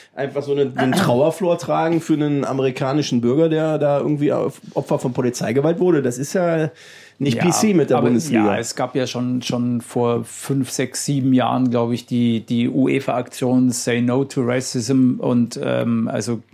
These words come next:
Speaker 1: Klar,
Speaker 2: nein
Speaker 1: worauf ich
Speaker 2: gegen
Speaker 1: nur hinaus will, weißt du,
Speaker 2: Rassismus
Speaker 1: der mündige,
Speaker 2: und
Speaker 1: der mündige
Speaker 2: ja,
Speaker 1: Sportler, der sich
Speaker 2: genau.
Speaker 1: hier hinstellt und für was eintritt, der wird ja erstmal kritisch gesehen.
Speaker 2: Äh, d-, das Problem ist, dass, dass man heute das Gefühl hat, in, auch mit den sozialen Medien, dass egal, was du tust, es kann so gut sein, wie du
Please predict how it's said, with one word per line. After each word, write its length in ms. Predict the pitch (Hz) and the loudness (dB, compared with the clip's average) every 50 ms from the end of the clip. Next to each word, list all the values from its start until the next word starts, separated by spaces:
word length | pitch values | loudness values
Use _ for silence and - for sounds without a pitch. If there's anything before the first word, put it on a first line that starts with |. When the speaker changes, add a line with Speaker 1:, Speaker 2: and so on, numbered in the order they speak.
| 262 196 | -10 -6
Speaker 1:
Klar, 180 | 165 - - | -4 -2 -2
Speaker 2:
nein 120 | 143 131 127 123 143 | 0 2 2 2 2
Speaker 1:
worauf 120 | 151 156 | 2 2
ich 60 | 156 | 2
Speaker 2:
gegen 120 | - 160 156 | 2 4 4
Speaker 1:
nur 80 | 147 | 4
hinaus 360 | 123 - 131 139 170 185 - 135 | 4 2 2 0 0 0 0 0
will, 60 | 135 | 0
weißt 100 | 120 117 | 2 2
du, 40 | 151 | 2
Speaker 2:
Rassismus 380 | 180 175 160 - 180 165 - - - | 2 2 2 0 0 -2 -4 -6 -4
Speaker 1:
der 100 | 143 139 139 | -2 0 2
mündige, 440 | 151 185 226 226 220 - 165 151 | 2 4 4 4 4 4 2 2
Speaker 2:
und 60 | 139 - | 2 2
Speaker 1:
der 80 | 135 127 | 0 0
mündige 240 | 143 180 104 104 | 0 0 0 0
Speaker 2:
ja, 60 | 104 113 | 0 0
Speaker 1:
Sportler, 400 | 117 123 143 147 - 139 135 123 | 0 0 0 0 0 0 0 0
der 100 | 131 135 | 0 -2
sich 100 | - 135 | -2 0
Speaker 2:
genau. 80 | - | 0
Speaker 1:
hier 80 | 135 127 | 0 2
hinstellt 340 | 147 170 - - 147 135 127 | 2 0 0 2 2 2 2
und 80 | 127 - | 0 0
für 140 | 160 139 | 0 0
was 160 | 135 127 120 - | 2 0 0 0
eintritt, 380 | 123 147 160 156 143 127 - | -2 -2 0 0 0 0 0
der 100 | 127 120 127 | 0 0 0
wird 140 | 156 - | 2 2
ja 60 | 170 143 | 2 2
erstmal 280 | - 165 - 165 139 - | 0 0 0 0 -2 0
kritisch 340 | - 160 156 156 139 - | 0 0 0 0 -2 -2
gesehen. 320 | - 120 107 110 95 - - - | -2 -4 -2 -2 -4 -4 -6 -6
Speaker 2:
Äh, 260 | 165 170 185 170 151 | -4 -2 0 0 0
d-, 200 | 127 - 165 143 135 | 2 0 0 0 0
das 180 | 165 151 - | 0 -2 0
Problem 380 | - 156 135 120 123 127 139 143 | 0 0 0 0 0 0 0 -2
ist, 140 | 127 - - | -2 -2 -2
dass, 300 | 127 123 - - - - | -2 -2 -4 -6 -6 -4
dass 280 | 143 131 - - - | -2 -2 -2 -2 0
man 200 | 135 135 127 120 | 2 2 2 2
heute 260 | 120 143 135 - - | 2 0 0 0 -2
das 140 | 135 123 - | -4 -2 -4
Gefühl 300 | - 123 - 143 143 156 | -6 -4 -2 0 2 2
hat, 100 | 143 123 143 | 2 0 0
in, 240 | 135 135 139 139 143 143 - - | -2 -2 -2 -4 -4 -6 -6 -4
auch 220 | 151 143 139 123 | -2 -2 -2 0
mit 240 | 120 139 143 139 - 135 | 0 0 0 0 0 0
den 340 | 127 120 123 123 123 123 | 0 2 2 2 2 0
sozialen 520 | 117 - 131 117 - - 110 117 123 127 123 | 0 -2 -4 -4 -2 -2 -2 0 0 0 2
Medien, 260 | 123 131 135 143 135 | 2 2 2 2 2
dass 200 | 127 123 - - | 2 0 0 -2
egal, 400 | - 147 120 135 127 151 156 135 | -2 0 0 2 2 2 2 0
was 160 | 143 139 - | 0 -2 -4
du 60 | 147 | -6
tust, 360 | 127 - - 156 147 127 - - | -8 -4 -4 -2 -2 -2 -4 -6
es 120 | - - | -6 -4
kann 180 | - 131 139 135 | -2 -2 0 0
so 220 | - 165 170 165 | 2 2 2 2
gut 260 | - 175 180 175 160 | 2 0 -2 -2 0
sein, 340 | - 165 143 143 143 139 131 | 0 0 0 2 0 0 0
wie 100 | 147 156 | 0 0
du 140 | 143 151 | 2 0